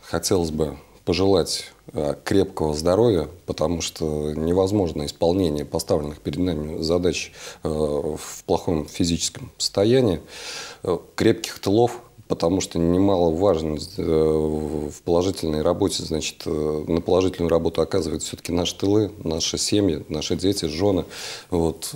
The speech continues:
чтобы на данном направлении, э, у ребят все было, скажем так, положительно, прекрасно в семьях, черпали источники вдохновения, в том числе и своих семей, вот, и профессиональных у-, успехов, и постоянного совершенствования.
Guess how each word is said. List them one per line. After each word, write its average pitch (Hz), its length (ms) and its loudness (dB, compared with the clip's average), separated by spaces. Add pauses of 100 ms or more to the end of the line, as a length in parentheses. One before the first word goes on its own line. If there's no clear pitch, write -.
чтобы 78 680 -2
на 80 240 0
данном 85 280 2
направлении, 80 680 -2 (580)
э, - 180 -6 (880)
у 82 60 -2
ребят 85 260 2 (320)
все - 180 -4
было, 80 420 0
скажем 82 300 -8
так, - 140 -16 (260)
положительно, 82 560 -2
прекрасно - 520 -2
в - 80 -8
семьях, 76 380 -2 (260)
черпали 78 540 0
источники - 500 -4
вдохновения, 76 540 -2
в - 240 -18
том 82 160 0
числе - 420 -2 (240)
и - 40 -12
своих 80 340 0
семей, 101 340 0 (480)
вот, 82 380 -2 (100)
и 110 320 0 (200)
профессиональных 98 760 2
у-, - 140 -8
успехов, - 640 -2
и 139 240 0
постоянного 87 560 0
совершенствования. 76 760 -6